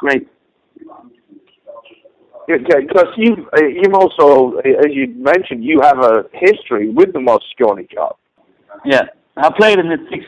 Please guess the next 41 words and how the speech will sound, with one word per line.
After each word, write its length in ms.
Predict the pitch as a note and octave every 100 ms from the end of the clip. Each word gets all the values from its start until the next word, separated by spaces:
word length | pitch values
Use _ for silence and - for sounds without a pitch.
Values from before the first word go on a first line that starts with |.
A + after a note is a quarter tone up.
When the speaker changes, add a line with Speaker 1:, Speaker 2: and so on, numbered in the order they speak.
| -
Speaker 1:
times. 300 | E3 D3+ C#3+
I, 120 | D3 - -
I 20 | E3
won 300 | F3+ G3 D#3+
only 320 | E3+ E3+ D#3
once, 280 | D#3+ D3 - _ _ _ _ _ - -
<laughs> 80 | A#3 - - -
only 320 | F3+ F3+ E3
and 120 | D#3+
only. 260 | F#3+ F#3 D3
But 180 | D3
that 120 | D#3 D#3+
was 100 | D#3 C#3 _ _ _ _ _
remem-, 380 | - D#3 F3+ D#3+
uh, 220 | - D3 C#3
remember 320 | E3+ F#3+ E3+ D3+ C#3 A#2+ B2+
win 220 | D3+ C3
when 120 | B2 C3
we 120 | D3
won 300 | D#3 D3 A#2
two 80 | C#3+
thousand 380 | C3+ C#3+ C3+ B2+
two 180 | D#3 C#3+
with, 240 | B2+ A#2+ A#2+
uh, 140 | A#2 - - - -
with 100 | C3+
Steve 220 | - D#3+ D3
Davis 240 | D#3+ D3 C3+
in 100 | C#3
the 80 | C3
team. 380 | - C3+ B2 - _ _ _ _ _ _ _ _ -
Uh, 720 | B2+ B2+ B2+ B2 B2 A#2 G#2+ - _ - - - -
it's 120 | D#3+
just, 200 | F3+ G3 -
it, 200 | C3+ C#3+ - -
it's 200 | E3 E3 G#3
just 160 | G3+ -
a 160 | D#3+ D3+ C3
different 320 | E3+ D#3+ C3+
event. 280 | B2 B2+ B2
It's, 140 | C3